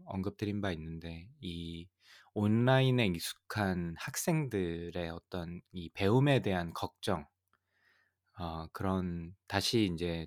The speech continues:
대면 수업으로 돌아오면서 그런 그 우려들이 굉장히 많습니다. 뭐 학부모로서도 그렇고 아니면 이제 선생으로서도 그렇고. 그래서 그런, 어, 학생들의 이제 학습 역량에 대한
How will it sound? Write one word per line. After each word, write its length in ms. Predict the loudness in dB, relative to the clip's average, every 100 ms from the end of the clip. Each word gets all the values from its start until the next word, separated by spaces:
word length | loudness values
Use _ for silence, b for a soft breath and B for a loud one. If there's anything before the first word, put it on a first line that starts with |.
| -2
대면 360 | 0 2 2
수업으로 460 | 2 2 2 2 -2
돌아오면서 760 | -2 0 0 -2 -8 -8 -8 -10 B B B B _
그런 680 | -2 0 2 0 -2 -6 -10 _ _
그 120 | 0
우려들이 460 | 6 8 8 8 6
굉장히 400 | 2 4 6 4
많습니다. 640 | 0 -4 -6 -6 -6 -12 _
뭐 160 | -12 -12
학부모로서도 1300 | -6 -8 0 2 4 4 2 0 -4 -4 -4 -2 -2
그렇고 540 | -2 -6 -6 -4 -4 -4 B B B -4
아니면 400 | 0 0 0 -4
이제 140 | -6
선생으로서도 920 | -4 -2 0 0 0 -4 -4 -6 -6
그렇고. 440 | -10 -14 _ -20 -14
그래서 380 | -16 -12 -12 -10
그런, 460 | -4 0 0 0 -6 B B B B B B B _
어, 220 | -12 -10 -6
학생들의 680 | -4 -2 2 4 4 4 0
이제 120 | -4
학습 560 | -4 -4 -2 2 2 0 _ -18 -6 0
역량에 640 | 2 4 4 4 2 -2
대한 360 | -4 -6 -8